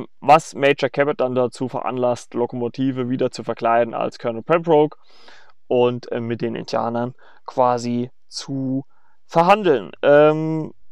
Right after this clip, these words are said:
es gibt, äh, eine lustige Szene da so drinne mit, äh, Nobody, der, ähm, aus der Gefangenschaft flüchten kann, ähm, und sich dann mit, ähm, Raimund Harmsdorf, also Sergeant Milden, anlegt, äh, dann letztendlich aber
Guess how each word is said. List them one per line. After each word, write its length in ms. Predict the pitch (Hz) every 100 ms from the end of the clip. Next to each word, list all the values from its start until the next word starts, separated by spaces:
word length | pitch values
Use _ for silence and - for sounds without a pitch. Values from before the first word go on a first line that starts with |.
| - - - - - - - - - - - - - - - -
es 180 | 151 -
gibt, 400 | 202 - - -
äh, 320 | 160 160 165
eine 240 | 104 151
lustige 440 | 147 175 - 160 156
Szene 360 | - 151 156
da 180 | 151 143
so 140 | 135 135
drinne 360 | - 147 147
mit, 240 | 139 135 -
äh, 360 | - 131 127 120
Nobody, 600 | 135 151 151 147 151 143
der, 460 | 123 127 127 - 123
ähm, 300 | 127 123 -
aus 140 | -
der 120 | 131
Gefangenschaft 600 | - - 131 131 123 -
flüchten 380 | - 202 - 180
kann, 320 | 165 160 165 - - - - - -
ähm, 440 | - 127 131 131 -
und 160 | 135
sich 160 | 127 123
dann 160 | 127 127
mit, 280 | 127 - -
ähm, 460 | 120 117 117 117 - - - - - -
Raimund 360 | - 147 147 127
Harmsdorf, 560 | 143 156 - 143 143 147
also 260 | 123 127
Sergeant 500 | 127 - 127 - 131
Milden, 320 | 131 135 127
anlegt, 640 | - 135 139 135 135 - -
äh, 540 | 123 120 120 120 123 123 123
dann 120 | 117
letztendlich 560 | 120 - - 123 120
aber 280 | 117 120 117